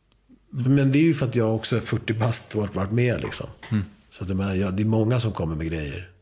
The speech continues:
Speaker 1: Fan, på vägen hit fick jag ett jobberbjudande.
Speaker 2: Ja.
Speaker 1: Känn på den.
Speaker 2: Kul.
Speaker 1: Helt sjukt.
Speaker 2: Är det
Speaker 1: Det
Speaker 2: bra?
Speaker 1: på riktigt. <laughs> Ja, helt faktiskt.
Speaker 2: Ja.
Speaker 1: Faktiskt.
Speaker 2: Ja,
Speaker 1: Ja,
Speaker 2: bra.
Speaker 1: men det är en snubbe jag känner som är jätteduktig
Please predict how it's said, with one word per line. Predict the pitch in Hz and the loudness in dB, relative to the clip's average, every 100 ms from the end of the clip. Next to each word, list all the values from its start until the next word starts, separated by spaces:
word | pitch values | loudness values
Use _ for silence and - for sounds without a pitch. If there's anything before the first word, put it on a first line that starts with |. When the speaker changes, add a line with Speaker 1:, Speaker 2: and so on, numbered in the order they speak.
| _ - | _ -8
Speaker 1:
Fan, | 113 98 | -4 0
på | 110 | 2
vägen | 110 98 | 2 2
hit | 135 131 | 0 0
fick | 101 | -4
jag | 87 | -4
ett | 80 | -2
jobberbjudande. | 78 69 69 58 58 - - | -4 -4 -4 -8 -12 -16 -4
Speaker 2:
Ja. | 143 160 - - - | 0 0 -2 -16 -8
Speaker 1:
Känn | - 101 | -2 0
på | 113 | 0
den. | 107 - - _ | 0 -4 -14 _
Speaker 2:
Kul. | - 180 139 - - | -2 -2 -2 -10 -4
Speaker 1:
Helt | 117 - | -4 0
sjukt. | 120 - - - _ - | 0 -2 -6 -18 _ -6
Speaker 2:
Är | 139 | -2
det | 127 | 2
Speaker 1:
Det | |
Speaker 2:
bra? | 151 160 113 | 2 2 2
Speaker 1:
på | 123 | 0
riktigt. | 113 113 - | 0 -2 -2
<laughs> | |
Ja, | 127 139 - | -4 -4 -4
helt | - | -4
faktiskt. | 107 - 143 - - - | -4 -4 -6 -8 -8 -4
Speaker 2:
Ja. | 139 - - - - | -4 -4 -12 -14 -8
Speaker 1:
Faktiskt. | - - - - - | -6 -6 -8 -12 -4
Speaker 2:
Ja, | 135 | 0
Speaker 1:
Ja, | |
Speaker 2:
bra. | 135 | 4
Speaker 1:
men | 147 147 | 4 4
det | 139 | 4
är | 139 | 2
en | 127 | 2
snubbe | 139 127 117 | 2 2 2
jag | 110 110 | 2 2
känner | 104 98 | 0 0
som | - 95 | 0 0
är | |
jätteduktig | 98 92 92 - 95 | 0 -2 -4 -2 -2